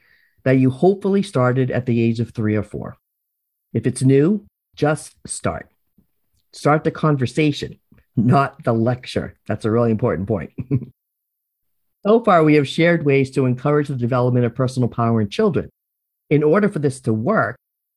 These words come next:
the parents or adult caregivers in the children's lives have to be willing and able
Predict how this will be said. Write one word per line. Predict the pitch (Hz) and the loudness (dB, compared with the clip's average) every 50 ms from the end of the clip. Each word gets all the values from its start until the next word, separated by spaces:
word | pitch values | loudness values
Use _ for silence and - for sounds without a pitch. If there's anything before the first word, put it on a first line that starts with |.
| _ _ | _ _
the | - 131 | -6 -6
parents | 131 - 160 156 160 165 180 185 180 - - | -4 -2 0 2 2 2 2 0 -2 -2 -2
or | 156 139 | 0 2
adult | 131 120 127 143 123 120 117 - | 2 2 2 0 0 0 -2 -4
caregivers | - 196 240 254 - - 135 120 110 117 117 117 | -4 -2 -2 -2 0 0 -2 0 0 0 0 0
in | 123 | 0
the | 117 113 | 0 -2
children's | - - 135 127 120 113 104 101 - - | -2 -2 -2 -2 0 0 -2 -2 -2 -2
lives | 131 147 160 135 113 110 110 - - _ _ _ _ _ _ _ _ - | 0 0 2 0 0 -2 -4 -6 -8 _ _ _ _ _ _ _ _ 0
have | 190 226 233 - | 0 0 2 0
to | 269 | 0
be | 233 254 226 | 2 2 4
willing | 175 151 165 185 190 185 190 190 - | 4 4 4 4 4 2 2 0 0
and | 135 147 143 135 131 - | 0 0 0 0 0 -2
able | 147 165 190 214 151 107 95 69 120 127 | -2 0 0 2 0 0 -2 -4 -6 -8